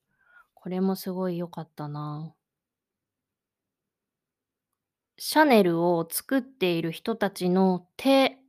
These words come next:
などの写真の展示だったんですけれど、私はこのシャネルを作っている人たちの一人一人のインタビューとか顔写真とか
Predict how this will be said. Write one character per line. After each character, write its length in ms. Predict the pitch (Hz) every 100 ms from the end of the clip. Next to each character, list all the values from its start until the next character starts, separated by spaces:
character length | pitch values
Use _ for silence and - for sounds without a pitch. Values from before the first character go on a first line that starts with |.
| _ -
な 200 | 190 180
ど 140 | 170
の 140 | 165 160
写 240 | - 185
真 500 | - 202 190 190 - _ _ _ _ _ 233
の 180 | 254
展 240 | 208 202 190
示 100 | 185
だ 100 | 190
っ 100 | 190
た 120 | 170
ん 80 | 165
で 80 | 165
す 120 | -
け 140 | 170
れ 120 | 156
ど、 340 | 160 185 170 - _ _ - _
私 340 | 190 202 208 233
は 140 | 220
こ 160 | 226 214
の 320 | 220 214 190
シ 100 | 233
ャ 40 |
ネ 160 | 233 208
ル 100 | 180
を 80 | 170
作 240 | - 196
っ 20 |
て 160 | - 180
い 80 | 175
る 80 |
人 180 | 170 185
た 140 | 180 175
ち 160 | 160
の 240 | 175 185 175
一 240 | - 220
人 100 | 214
一 240 | 208 -
人 140 | 214 190
の 100 | 175
イ 120 | 190
ン 100 | 202
タ 140 | 196 170
ビ 120 | 170
ュ 20 |
ー 40 |
と 120 | 170 160
か 120 | 165
顔 260 | - 180
写 120 | 180 190
真 260 | 185 170
と 120 | 170
か 140 | -